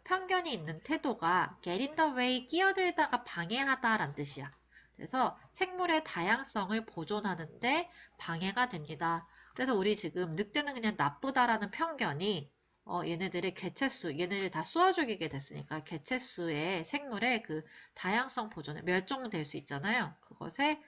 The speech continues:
방해됩니다. 뭐 그럴 수 있겠지만 사실 지금 이 요지가 아니죠. 자, 여기 일치하려고 하기 때문에 이 네 가지 요소가 일치하려고 하기 때문에 늑대에 대한 부정적인 태도가 생겨났습니다. 라고 우리가 정리할 수 있겠고요.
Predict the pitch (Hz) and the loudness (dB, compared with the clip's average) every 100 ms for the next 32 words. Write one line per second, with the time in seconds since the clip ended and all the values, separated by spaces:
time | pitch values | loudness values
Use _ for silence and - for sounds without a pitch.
0 | _ - 175 180 220 196 156 151 - - | _ -10 -6 -4 -4 -4 -4 -8 -10 -18
1 | - - 180 180 - 294 339 - 220 240 | -20 -14 -6 -6 4 6 6 2 0 -2
2 | 202 180 175 185 220 254 247 - - 180 | -2 0 0 0 0 0 -2 -4 -6 -6
3 | 147 165 170 190 208 220 202 - 143 165 | -4 -4 0 0 0 0 0 -2 -4 -4
4 | 151 233 330 - _ - - - 208 311 | 2 2 2 -12 _ -16 -14 -2 0 0
5 | - _ _ - - - - _ 233 277 | -4 _ _ -20 -20 -20 -20 _ 4 4
6 | 277 - 339 311 277 254 226 220 254 - | 4 2 4 8 8 6 4 2 2 -2
7 | 226 202 175 156 165 165 117 175 170 160 | -2 -2 -4 -2 0 0 0 -2 0 -4
8 | 147 160 220 214 - 165 - 180 175 175 | -4 -4 2 2 0 -8 -6 -6 -4 -6
9 | 202 220 - 175 170 214 302 247 165 - | -6 -6 -6 -6 -4 -2 -2 -2 -8 -6
10 | 165 160 175 247 - - - 165 143 143 | -6 -4 0 0 -2 -12 -10 -10 -6 -6
11 | 175 254 277 240 190 202 254 262 254 254 | -4 -8 -6 -8 -4 -4 -4 -4 -4 -6
12 | 190 185 165 156 143 147 151 151 147 156 | -10 -6 -2 0 -2 -4 -8 -8 -8 -8
13 | 170 175 - 156 131 - 196 240 185 | -6 -6 -8 -10 -12 -8 0 2 2